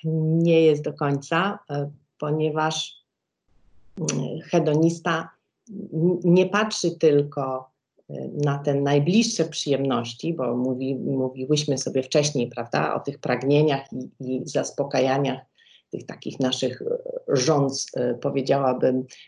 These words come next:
krótkotrwałych. Em, natomiast hedonista patrzy na całe życie. Oczywiście trudno jest patrzeć na całe życie, em, zwłaszcza może osobom młodym, bo skąd my mamy wiedzieć, co będziemy robili,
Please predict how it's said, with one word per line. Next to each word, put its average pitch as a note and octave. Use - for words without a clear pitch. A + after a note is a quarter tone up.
krótkotrwałych. D3+
Em, C3+
natomiast E3
hedonista D#3+
patrzy D3+
na A#3
całe E4+
życie. -
Oczywiście A#2
trudno F3+
jest C#3+
patrzeć -
na B2
całe B2
życie, C3+
em, B2+
zwłaszcza C#3
może C3+
osobom C3+
młodym, C3+
bo C3+
skąd C3
my C3+
mamy B2+
wiedzieć, B2
co -
będziemy B2
robili, A#2